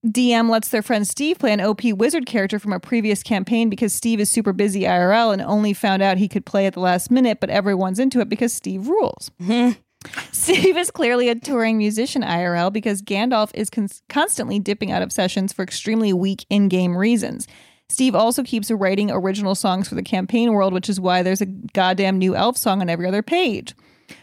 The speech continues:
Speaker 1: Word gets out that a fun campaign is going on. D M agrees to let Rachel play a badass ranger. She's so amped that she immediately writes forty pages of backstory. D M reads it and thinks, "This is honestly more compelling than what I had planned. Is this the campaign now?"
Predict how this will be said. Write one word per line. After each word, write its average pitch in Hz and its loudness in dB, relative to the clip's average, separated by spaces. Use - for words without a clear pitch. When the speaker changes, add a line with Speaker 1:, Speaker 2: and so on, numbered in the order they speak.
Speaker 1:
Word 226 2
gets 240 -2
out 220 2
that 214 -4
a 202 0
fun 208 -2
campaign 220 0
is 240 0
going 185 -2
on. 185 0
D 202 -2
M 214 2
agrees 196 -2
to - -2
let 185 0
Rachel 196 0
play 190 2
a 185 4
badass 180 2
ranger. 214 2
She's 208 -2
so 208 2
amped 190 0
that 190 -4
she 202 -2
immediately 190 -2
writes 190 -2
forty 190 0
pages 185 2
of 180 2
backstory. 214 -2
D 226 2
M 214 2
reads 208 2
it 208 2
and 202 0
thinks, 196 -4
"This - -6
is 285 -4
honestly 247 2
more 233 2
compelling 226 2
than 214 2
what 226 2
I - 4
had 220 0
planned. 320 0
Is 190 -4
this 208 -4
the 202 -4
campaign 202 0
now?" 311 2